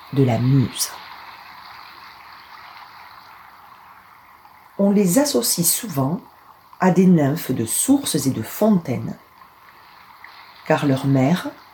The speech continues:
Mnémosyne, divinité de la mémoire, leur a transmis cette capacité du souvenir,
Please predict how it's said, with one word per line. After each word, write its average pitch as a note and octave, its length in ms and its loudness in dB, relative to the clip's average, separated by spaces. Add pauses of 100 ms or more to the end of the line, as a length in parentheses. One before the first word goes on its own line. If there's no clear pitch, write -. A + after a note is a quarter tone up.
Mnémosyne, D3 960 2 (880)
divinité C#3 680 0
de B2+ 120 0
la A2+ 140 -4
mémoire, B2+ 680 2 (680)
leur F3 220 4
a G3 60 2
transmis C4 580 2
cette - 400 -4
capacité A3+ 640 0
du F#3+ 140 2
souvenir, B2+ 580 -2